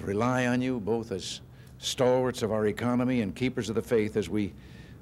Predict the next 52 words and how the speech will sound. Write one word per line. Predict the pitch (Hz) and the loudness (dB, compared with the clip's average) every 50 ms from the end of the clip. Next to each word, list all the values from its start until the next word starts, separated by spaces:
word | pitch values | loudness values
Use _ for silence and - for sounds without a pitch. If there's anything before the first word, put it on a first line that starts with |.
| - | -2
meet | - 113 123 123 123 | 0 2 2 2 2
the | 135 | 0
challenges | 113 - - 127 120 113 110 104 95 87 110 110 92 87 | -2 0 2 2 2 2 2 0 -2 -2 -2 -2 -2 -4
that | 95 90 | -6 -6
are | - 87 | -6 -6
still | - - 131 127 127 | -4 0 2 2 2
ahead. | 120 110 120 123 107 87 82 - - - - - - - - - - - - - - | 2 2 2 2 0 0 -2 -8 -14 -16 -18 -18 -18 -18 -18 -18 -18 -18 -18 -14 -10
Just | 98 - - | -10 -6 -4
a | 110 | -2
little | 104 117 127 95 | 0 0 0 2
while | 104 127 135 131 113 | 2 4 4 4 4
ago, | 107 82 - 98 107 117 117 | 2 2 2 4 4 4 4
in | 107 90 85 78 - - - - - - - - | 4 2 -2 -4 -8 -10 -16 -18 -18 -18 -14 -10
one | - 110 113 | -6 -2 -2
of | |
the | 107 101 | 0 2
meetings | 101 113 120 107 110 107 - | 2 4 4 4 4 2 0
that | - 104 80 - | -2 -4 -2 -2
delayed | - 104 98 98 117 120 120 110 | 0 0 2 4 4 4 2 2
me | 92 98 104 104 | 0 0 0 0
and | 107 101 98 | 0 0 0
got | 113 110 120 117 | 0 0 2 0
us | 107 - - | 0 0 -2
off | 101 95 92 | -2 -2 -4
schedule | - - - 120 110 85 92 101 90 | -4 -2 0 0 0 0 0 -4 -4
here, | 87 110 113 117 113 95 - - - - - - - - | -2 0 0 0 0 -2 -6 -10 -16 -18 -18 -18 -14 -8
Jim | 87 104 127 127 123 117 | -4 -2 -2 0 0 0
Watt | 120 123 113 98 85 | -2 -2 -2 -4 -4
of | 85 | -6
the | 82 95 | -6 -8
Department | 95 - 117 117 120 117 113 117 | -6 -4 -2 -2 -2 -2 -2 -4
of | 107 98 | -4 -4
Interior | 107 92 - 131 135 131 107 87 78 73 - - - - - - - - - - - - | -4 -4 -4 -2 0 2 2 0 -2 -4 -10 -12 -16 -18 -18 -18 -18 -18 -18 -18 -14 -8
just | - 110 107 - - - - | -6 -6 -6 -6 -6 -4 0
gave | 123 123 120 104 | 2 2 2 2
me | 110 110 | 2 0
a | 107 | 0
little | 110 135 120 120 | 0 0 0 0
display. | 101 110 98 - - - 127 131 113 101 95 98 | -2 -2 -4 -4 -4 -2 0 2 2 2 2 0
I | 104 | -2
took | - - 120 107 110 | -4 -4 -4 -2 -2
it | 110 | 0
off | 110 104 92 | 0 -2 -2
before | - 110 107 98 98 | -4 -2 0 0 0
I | 92 | 0
came | 87 - 113 104 98 107 | -2 -2 -4 -2 -2 -2
out | 117 117 110 - | -2 -2 -2 -2
here. | 95 98 110 113 | -2 0 0 0
It's | - - - | 0 -2 -6
a | 90 | -8
lapel | 92 90 - - 151 151 135 110 | -8 -8 -6 -4 -2 0 0 0
button. | 90 90 92 78 73 - - | 0 -2 -4 -4 -6 -10 -14